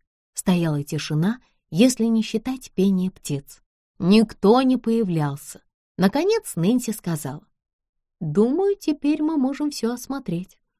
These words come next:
Ну что, идем ловить привидение?» «Я готова», ответила Джорджи.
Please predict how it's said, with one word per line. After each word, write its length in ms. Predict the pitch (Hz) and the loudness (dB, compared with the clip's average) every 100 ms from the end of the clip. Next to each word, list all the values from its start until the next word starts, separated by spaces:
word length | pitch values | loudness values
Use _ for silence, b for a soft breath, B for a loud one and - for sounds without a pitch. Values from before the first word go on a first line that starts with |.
| _ | _
Ну 120 | 208 294 | 4 4
что, 280 | - 330 _ _ _ _ - | 2 -4 _ _ _ _ 2
идем 500 | 202 202 262 427 440 | 4 6 6 4 4
ловить 420 | 392 226 170 - | 4 4 2 -2
привидение?» 680 | - 190 226 196 156 147 131 _ _ _ _ _ _ _ - | 0 4 4 2 2 0 -10 _ _ _ _ _ _ _ 0
«Я 220 | 165 185 | 4 6
готова», 480 | 233 370 330 240 294 _ _ _ | 6 6 6 4 -2 _ _ _
ответила 540 | 196 196 208 202 190 185 | 2 4 4 4 2 0
Джорджи. 440 | 175 170 165 | 0 -2 -4